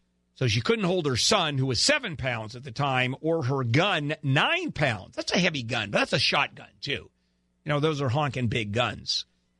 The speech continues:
And she couldn't lift her gun for months. And then other health issues. Uh, last year, she had to keep off her feet for several weeks. Uh, in fact,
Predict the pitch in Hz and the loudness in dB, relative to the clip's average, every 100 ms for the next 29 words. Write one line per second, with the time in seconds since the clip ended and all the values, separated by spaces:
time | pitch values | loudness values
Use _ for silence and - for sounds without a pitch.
0 | - 120 - 143 185 175 160 151 156 151 | -2 0 2 2 0 2 -2 -2 -2 -2
1 | - 139 143 135 139 135 123 165 185 - | -2 -2 0 0 -2 0 2 2 2 -4
2 | - - - _ _ _ 143 160 175 170 | -2 -2 -2 _ _ _ 0 2 2 -2
3 | - - 170 170 147 160 151 160 139 160 | -6 -4 0 2 2 0 0 0 0 2
4 | 151 151 151 143 147 135 127 120 139 151 | 2 2 0 0 0 0 0 2 2 2
5 | 147 - 143 139 143 123 123 117 110 147 | 0 -2 0 2 0 -2 -4 -4 -4 -4
6 | 143 147 127 - 107 - 165 147 147 _ | -2 0 -2 -4 -14 -6 -2 -2 -4 _
7 | 120 113 104 - - 160 143 131 117 120 | -6 -4 -2 0 2 2 2 0 -2 -2
8 | - - - _ _ _ _ _ _ _ | 0 0 0 _ _ _ _ _ _ _
9 | _ _ - 113 - 139 120 269 311 208 | _ _ -6 -4 0 0 2 2 2 -2